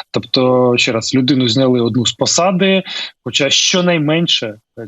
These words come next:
заступник, е, голови С Б У, який, е, займається кураторством цього підрозділу,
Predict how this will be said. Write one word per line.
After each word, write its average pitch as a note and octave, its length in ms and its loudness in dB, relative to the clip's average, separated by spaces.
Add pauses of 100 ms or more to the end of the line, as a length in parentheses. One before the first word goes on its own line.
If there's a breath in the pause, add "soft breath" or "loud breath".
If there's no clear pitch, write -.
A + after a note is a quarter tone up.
(140)
заступник, B2 760 -6
е, B2 40 -12
голови A#2 500 0
С G#2+ 80 -2
Б A2+ 100 0
У, F#3+ 120 4
який, B2 440 2
е, A2+ 240 0
займається A#2 720 0 (320)
кураторством A#2+ 640 -2
цього A2+ 240 0
підрозділу, B2+ 760 0